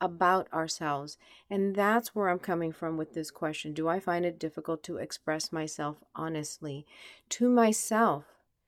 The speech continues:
These things that I'm encountering, the limitations, the limited belief systems, um,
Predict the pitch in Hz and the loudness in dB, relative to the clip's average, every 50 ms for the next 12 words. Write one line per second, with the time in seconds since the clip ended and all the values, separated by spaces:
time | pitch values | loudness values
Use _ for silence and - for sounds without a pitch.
0 | _ _ _ _ - - 220 214 214 - - - 247 247 240 226 202 185 180 190 | _ _ _ _ -2 0 2 2 2 0 2 4 6 6 8 6 4 2 4 4
1 | 180 175 170 175 180 180 180 - - 202 202 202 208 208 185 170 160 156 156 160 | 4 4 4 4 2 0 -2 -4 -2 0 2 4 4 4 4 4 2 2 0 -2
2 | 156 180 185 190 196 202 190 190 - 220 220 233 240 226 - 190 170 156 156 156 | -2 0 0 2 2 0 0 0 0 2 4 4 2 2 0 0 0 0 -2 -2
3 | 156 - - 175 175 190 196 202 190 196 185 180 196 196 196 202 220 233 247 226 | -4 -4 -4 -2 0 2 2 4 4 2 2 2 0 2 2 4 2 2 2 0
4 | - - 175 156 151 - - 160 147 147 147 147 147 - _ _ _ _ _ _ | -2 -2 -2 -2 -2 -2 -4 -4 -4 -4 -4 -6 -8 -10 _ _ _ _ _ _
5 | _ - - - 196 190 190 185 185 190 185 180 | _ -8 -4 -2 0 2 2 2 2 2 0 -2